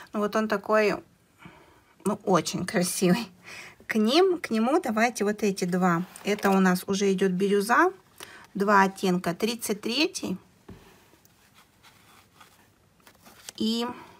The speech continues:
и, и, и, и пятьдесят пятый. То есть тридцать третий более светлый, это более такой насыщенный. Так. И сюда, возможно, вот к этому моточку в компаньон идет восемьдесят первый.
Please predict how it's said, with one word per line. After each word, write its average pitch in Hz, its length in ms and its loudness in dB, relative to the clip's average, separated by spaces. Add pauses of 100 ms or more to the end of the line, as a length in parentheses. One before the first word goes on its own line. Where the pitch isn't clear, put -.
(160)
и, 185 80 -4
и, - 160 -8
и, 247 420 -6
и 240 40 -6
пятьдесят 214 500 -2
пятый. 185 460 -6 (880)
То 208 100 0
есть 196 180 0
тридцать 233 400 -2
третий 202 360 0
более 196 340 2
светлый, 311 480 0
это - 260 -6
более 208 260 -2
такой 196 520 0 (120)
насыщенный. 190 880 -6 (3250)
Так. 185 520 -4 (1500)
И 269 160 -6
сюда, 247 420 6
возможно, 226 480 4
вот 202 160 -2
к - 140 -6
этому 240 640 2
моточку 226 680 -2
в - 120 -14
компаньон 214 760 2
идет 220 400 -2
восемьдесят 214 640 -4
первый. 311 520 2